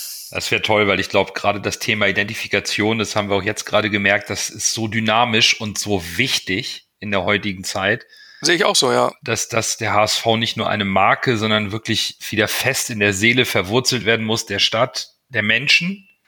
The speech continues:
Speaker 1: damit man gemeinsam den Erfolg auch nach vorne treiben kann. Und zwar nicht nur intern, sondern im Gesamten. Es ist so der Eindruck, der immer entsteht. Und das, da habt ihr vollkommen recht, das fehlt total. Und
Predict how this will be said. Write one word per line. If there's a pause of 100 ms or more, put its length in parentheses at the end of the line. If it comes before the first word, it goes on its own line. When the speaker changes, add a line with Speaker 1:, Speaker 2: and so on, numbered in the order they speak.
(260)
Speaker 1:
damit
man
gemeinsam (120)
den
Erfolg
auch (180)
nach
vorne
treiben
kann. (200)
Und
zwar
nicht
nur
intern,
sondern
im
Gesamten. (160)
Es
ist
so
der
Eindruck,
der
immer
entsteht.
Und
das,
da
habt
ihr
vollkommen
recht,
das
fehlt
total.
Und